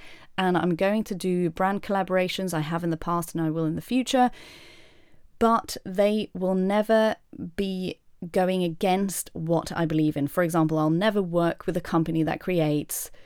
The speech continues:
um, or promotes ultra-processed food, because I would completely go against what the From Scratch Body is. So you can trust that if I'm collaborating with somebody,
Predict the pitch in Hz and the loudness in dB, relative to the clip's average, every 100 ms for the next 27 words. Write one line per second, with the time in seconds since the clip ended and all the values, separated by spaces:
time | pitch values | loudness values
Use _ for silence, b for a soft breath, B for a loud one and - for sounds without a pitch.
0 | b b b - 165 160 156 156 156 - | b b b -4 0 0 2 2 0 -4
1 | - 165 - 170 160 147 147 - - - | -6 -4 0 2 2 2 -2 -6 -8 -16
2 | - - - 165 160 - 151 147 190 - | -20 -18 -2 0 0 -2 -2 -2 -6 0
3 | 294 151 - 165 180 165 156 160 - 170 | 2 2 -2 -4 -2 -2 0 -2 -4 -6
4 | - 196 170 170 170 160 156 147 147 - | -4 -4 -2 -2 0 0 0 0 -2 -6
5 | - - - - _ - - - 214 175 | -16 -18 -20 -20 _ -20 -16 -4 0 0
6 | - 165 170 - 175 156 156 151 - 175 | -2 0 0 2 0 0 0 -2 -2 2
7 | 147 143 - - - 180 165 170 165 185 | 2 2 -6 -6 -2 0 0 0 -2 -4
8 | - 226 233 - 185 - 170 160 165 165 | -2 -2 -2 -2 -2 -2 -4 0 0 0
9 | 214 269 254 220 202 190 185 170 180 175 | 0 2 2 0 0 -4 -4 -2 0 0
10 | 180 175 | 0 -2